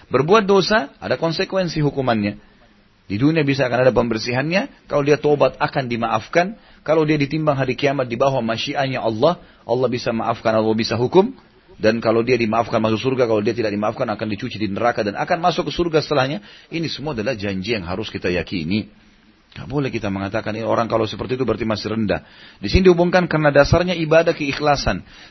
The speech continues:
Keikhlasan itu, teman-teman, dikerjakan karena Allah. Masuk dalamnya adalah mengejar janji Allah dan meninggalkan karena ada ancaman Allah. Itu keikhlasan. Ikhlas berarti namanya.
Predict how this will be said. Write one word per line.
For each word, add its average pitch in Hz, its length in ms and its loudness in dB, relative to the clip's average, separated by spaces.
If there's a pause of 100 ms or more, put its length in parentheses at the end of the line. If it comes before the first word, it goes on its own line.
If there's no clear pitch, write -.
Keikhlasan 170 800 0
itu, 147 240 -4
teman-teman, 131 480 0
dikerjakan 120 640 -2
karena 175 240 0
Allah. 185 400 4 (320)
Masuk 202 480 2
dalamnya 180 480 4
adalah 180 160 2
mengejar 185 480 2
janji 156 400 2
Allah 156 320 4
dan 185 160 4
meninggalkan 160 560 2
karena 175 240 2
ada 185 160 2
ancaman 185 320 -2
Allah. 196 240 -4
Itu 277 160 -4
keikhlasan. 294 720 -4 (1120)
Ikhlas 330 320 0
berarti 208 240 2
namanya. 156 400 -2